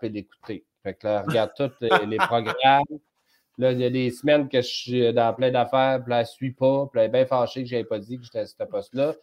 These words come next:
Speaker 2: Un
Speaker 1: Ses
Speaker 2: classique.
Speaker 1: collègues sont, qui ont dit, « Ah, t'es bon, euh, ton gars aux imposteurs. » Ben, « Ah, tu sais, on me l'a pas dit. »
Speaker 2: <laughs>
Speaker 1: Fait que c'est drôle. Ben, les deux, euh, les deux, on a une bonne relation, euh, avec
Speaker 2: Ouais.
Speaker 1: mon père, ma mère, puis, euh, c'est
Speaker 2: Puis
Speaker 1: des bons troopers.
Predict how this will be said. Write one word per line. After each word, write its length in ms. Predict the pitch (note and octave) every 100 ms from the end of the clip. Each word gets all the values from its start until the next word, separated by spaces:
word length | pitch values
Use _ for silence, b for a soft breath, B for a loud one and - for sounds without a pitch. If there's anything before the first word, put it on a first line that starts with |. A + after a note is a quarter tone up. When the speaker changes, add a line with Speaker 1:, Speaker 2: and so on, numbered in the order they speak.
| -
Speaker 2:
Un 60 | A2
Speaker 1:
Ses 60 |
Speaker 2:
classique. 220 | A2+ C3 C3+
Speaker 1:
collègues 320 | C#3+ D3+ C#3
sont, 200 | C#3+ C3 B2
qui 280 | - B2
ont 40 | A#2
dit, « 100 | A#2+
Ah, 400 | E3 A3 C4+ B3+ F3+
t'es 100 | D3
bon, 360 | F#3 A#3 B3
euh, 160 | F3 D3+
ton 220 | D3 D3+
gars 140 | C#3 F#3
aux 140 | D#3+
imposteurs. » 580 | C#3 C3 B2 D3 E3 D#3+
Ben, « 80 | D3 A#3+
Ah, 80 | F4
tu 60 |
sais, 140 | G4 A4
on 60 | E4+
me 40 |
l'a 80 | C4+
pas 180 | C4 A3+
dit. » 260 | E3+ C#4+ F4 F4+ E3+ -
Speaker 2:
<laughs> 1300 | G#3 G3 - B3+ - - E4 - - - _ - _ -
Speaker 1:
Fait 120 | A2+
que 60 | -
c'est 120 | C#3+
drôle. 200 | A#2+ G#2 -
Ben, 180 | B2 A#2
les 200 | C#3+ C3+
deux, 200 | E3+ F#3
euh, 280 | D3+ A#2+ A#2+
les 160 | C#3
deux, 100 | C#3+
on 100 | F#3
a 40 | C3+
une 80 | B2
bonne 180 | C3
relation, 800 | B2+ B2 A#2+ A2+ - B2+ A#2+ B2
euh, 360 | A2 G2+ G2 G2 G2 _ _ _ -
avec 200 | G2+ A2+
Speaker 2:
Ouais. 80 | A2
Speaker 1:
mon 160 | G2+
père, 320 | - A#2 A2 A2 G#2+
ma 140 | G2+
mère, 360 | F#2+ G2 G2+ G#2 _ _
puis, 240 | F#2 E2+
euh, 120 | D#2+ D#2 _ _ b b
c'est 120 | B2+
Speaker 2:
Puis 80 | A#2+
Speaker 1:
des 60 | A#2+
bons 200 | C3+ C3+
troopers. 580 | - B2 - B2+ B2